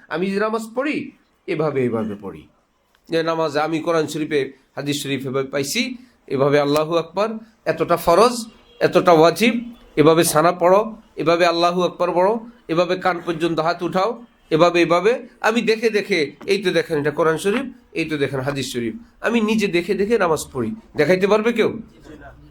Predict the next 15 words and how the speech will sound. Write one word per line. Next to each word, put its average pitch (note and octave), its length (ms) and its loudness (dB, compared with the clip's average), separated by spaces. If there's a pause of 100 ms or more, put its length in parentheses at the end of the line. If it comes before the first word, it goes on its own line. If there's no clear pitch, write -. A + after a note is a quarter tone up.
(1700)
সবাই A#3+ 600 6
ফোকাহে F#3+ 460 4
কেরামের E3+ 560 4 (320)
বাতলানো E3+ 540 2 (1000)
আমল, G3 480 6 (220)
বাতলানো G3 520 4
নিয়ম G3+ 220 6
অনুযায়ী G#3 440 2
আমরা F#3+ 220 4
নামাজ F3+ 400 0 (100)
পড়ি। A#2+ 400 0 (180)
সুতরাং C#3 520 2
নামাজ F3 400 2
হইল F#3+ 300 2 (220)
ইস-, - 200 -8